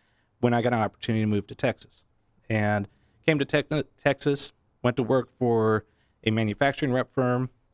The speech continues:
and that's when I got introduced to Chief. And I worked with that manufacturing rep firm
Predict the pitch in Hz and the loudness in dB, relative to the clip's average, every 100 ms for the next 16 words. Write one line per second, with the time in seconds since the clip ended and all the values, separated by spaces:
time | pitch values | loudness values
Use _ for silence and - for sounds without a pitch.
0 | _ 113 110 110 - 117 107 107 101 98 | _ -2 0 -2 0 0 0 0 -2 -4
1 | 95 - - 110 - - _ _ _ _ | -8 -8 -6 -6 -6 -10 _ _ _ _
2 | _ _ 107 110 110 127 117 - 117 113 | _ _ -2 0 2 0 0 0 2 2
3 | 104 _ _ - 120 123 120 117 123 - | -2 _ _ 0 2 0 -2 0 -2 0
4 | 131 117 110 - 117 110 113 | 0 2 0 0 0 2 2